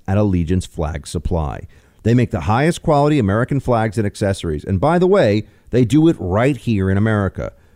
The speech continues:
Go to show allegiance dot com and enter promo code buck for ten percent off your order. Check out not just the options they have for your home, but for any of you boat owners out there,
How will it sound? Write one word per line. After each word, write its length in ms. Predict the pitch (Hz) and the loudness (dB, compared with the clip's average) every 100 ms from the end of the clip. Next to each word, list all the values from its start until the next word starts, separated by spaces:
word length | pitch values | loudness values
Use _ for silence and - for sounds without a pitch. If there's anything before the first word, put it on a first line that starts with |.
| _ - | _ -2
Go 180 | 117 123 | 2 2
to 200 | 113 92 | 0 -2
show 480 | - - 139 180 208 | -2 0 4 4 4
allegiance 640 | 196 165 143 165 170 - | 4 2 2 0 0 -4
dot 360 | 85 107 131 | -2 0 -2
com 400 | - 104 78 78 - _ - | -2 -2 0 -4 -8 _ -6
and 120 | 107 | 0
enter 200 | 123 120 | 0 0
promo 360 | - 151 185 196 | 0 2 2 2
code 400 | 196 196 180 - | 2 2 2 0
buck 320 | 208 131 - | 2 2 0
for 140 | - 143 | -4 -6
ten 340 | - 170 175 | -2 0 0
percent 440 | 180 170 175 165 | 0 0 0 0
off 240 | 117 95 - | 0 0 0
your 120 | 113 | -2
order. 380 | 107 107 73 - _ _ _ | 0 0 -2 -8 _ _ _
Check 180 | - 147 | -2 0
out 160 | 160 | 2
not 220 | 120 131 170 | 0 0 -2
just 220 | 180 - | -4 -2
the 120 | 123 | -2
options 400 | 98 127 - 135 | -2 -2 -2 0
they 120 | 113 | 0
have 200 | 107 101 | 0 -2
for 100 | - | -2
your 160 | 98 95 | -2 0
home, 380 | 151 175 123 123 - _ - | 2 2 0 -4 -12 _ -2
but 160 | 131 | -2
for 180 | - 135 | 2 2
any 200 | 135 190 | 2 2
of 80 | 185 | 2
you 100 | 151 | 2
boat 240 | 127 160 | 4 4
owners 300 | 180 180 165 | 4 2 2
out 200 | 185 180 | 0 2
there, 320 | 196 196 196 | 0 0 -2